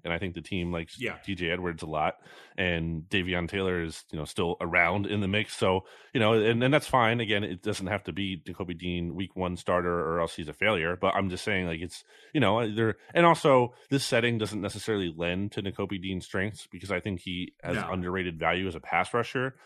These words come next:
Speaker 1: and, you know, he's not really allowed to blitz <laughs> and, like, rest the passer in this setting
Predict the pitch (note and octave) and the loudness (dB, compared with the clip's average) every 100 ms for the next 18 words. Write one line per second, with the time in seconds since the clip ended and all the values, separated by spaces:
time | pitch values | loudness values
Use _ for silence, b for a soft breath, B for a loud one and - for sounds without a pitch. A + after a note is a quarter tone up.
0 | B B F#2 F2 E2+ E2+ - F2 G2+ D#2 | B B -2 0 0 -2 -6 -8 -6 -4
1 | D2+ F2 F2+ - D#2+ D#2+ D2+ D#2 E2+ E2+ | -6 -4 -2 -2 -6 -6 -2 0 -2 -4
2 | D#2+ E2 G2+ - - - C#3+ B2 G#2+ A2 | -8 -4 -6 -6 -6 -2 2 2 2 0
3 | - F#2+ F#2+ F#2 - G2+ F2 F2+ - F#2+ | 0 -2 2 0 0 -2 -2 -4 -4 -2
4 | G2 A2+ | -2 -2